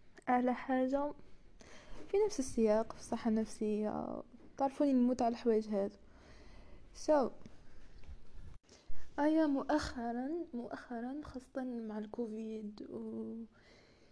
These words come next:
stress and living in Algeria. هاي الضرائب. هاي المهم كل يوم حكاية، كل يوم stress. أم... الناس ولات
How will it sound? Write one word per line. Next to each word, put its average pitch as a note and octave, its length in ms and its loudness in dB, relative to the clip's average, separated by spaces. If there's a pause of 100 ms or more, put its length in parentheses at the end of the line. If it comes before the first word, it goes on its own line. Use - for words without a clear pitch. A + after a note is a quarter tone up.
(140)
stress A#3 800 -4
and A#3+ 500 -4
living B3 440 2
in A#3+ 140 -2
Algeria. A#3+ 720 0 (440)
هاي G#3+ 320 -2
الضرائب. A3+ 580 -4 (500)
هاي A#3+ 260 -6
المهم C#4 460 0
كل B3+ 220 0
يوم C#4+ 180 4
حكاية، - 460 -2
كل A#3+ 260 -6
يوم B3+ 180 0
stress. A3+ 480 -4 (1500)
أم... C#4+ 960 2 (720)
الناس C#4+ 560 4
ولات C#4 600 2